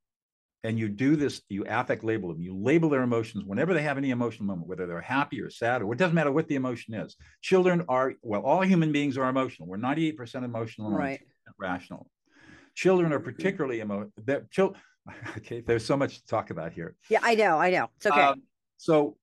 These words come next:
Speaker 1: okay, first of all, we are ninety-eight percent ema-, emotional and only two percent rational. Forget rationality. We are not rational beings. Humans are not rational. We've been lied to for four thousand years. Neuroscience is clear that we are emotional beings and with only small pieces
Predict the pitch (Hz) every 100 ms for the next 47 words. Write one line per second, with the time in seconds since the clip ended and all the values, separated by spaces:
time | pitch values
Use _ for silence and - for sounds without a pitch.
0 | _ 135 143 120 160 - 117 82 - -
1 | 135 131 147 185 202 190 160 160 143 127
2 | 123 - _ 120 120 110 - 104 101 90
3 | 127 110 - 104 95 87 - - 139 113
4 | 160 139 120 107 - 95 82 87 110 143
5 | 135 147 151 131 123 117 107 98 85 -
6 | 170 165 139 139 143 143 135 127 120 -
7 | 78 87 123 117 113 117 131 123 139 123
8 | 117 113 110 101 98 95 90 78 - _
9 | _ _ 135 165 165 147 131 123 113 -
10 | 120 135 120 78 _ _ _ _ _ _
11 | _ _ - 120 120 123 110 107 135 143
12 | 135 123 120 117 117 - 107 110 120 107
13 | 104 95 - 117 123 123 123 - 127 113
14 | 90